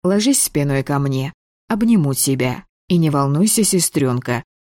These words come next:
Обещаю не кусаться". "Кусаться?" нервно отозвалась она и едва слышно повторила. "Сестрёнка?" "Ну, после сегодняшнего я просто обязана на тебе жениться.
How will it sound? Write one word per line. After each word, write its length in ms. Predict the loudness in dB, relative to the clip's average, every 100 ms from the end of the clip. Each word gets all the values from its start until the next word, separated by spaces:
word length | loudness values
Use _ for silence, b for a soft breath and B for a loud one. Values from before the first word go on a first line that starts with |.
| _
Обещаю 560 | -4 0 0 2 2 0
не 100 | -2
кусаться". 840 | -2 -2 0 -2 -2 -4 -4 -6 -10 _ _ _ _
"Кусаться?" 800 | -2 0 0 0 0 -2 -2 -4 -6 _ _ _ -2
нервно 460 | 0 2 0 0
отозвалась 640 | -2 -2 -2 0 0 0 0
она 320 | 0 0 -2 -6 _ _
и 80 | 0
едва 300 | 2 2 0
слышно 480 | 0 0 0 -2 -4
повторила. 840 | -4 -4 -2 0 0 -2 -4 -6 _ _ _ _
"Сестрёнка?" 1000 | -6 -2 -2 -2 -2 0 0 0 -2 -4 -10 _ _ _ _ _ _ _ -2
"Ну, 260 | 0 2
после 300 | 0 0 0
сегодняшнего 920 | 0 0 2 0 0 -2 -2 -2 -2 -4 _ _
я 180 | -4 -2
просто 380 | 0 0 0 -2
обязана 460 | -2 0 0 0 0
на 120 | -2
тебе 300 | -2 0 0
жениться. 720 | 0 -2 -2 -4 -4 -4 -6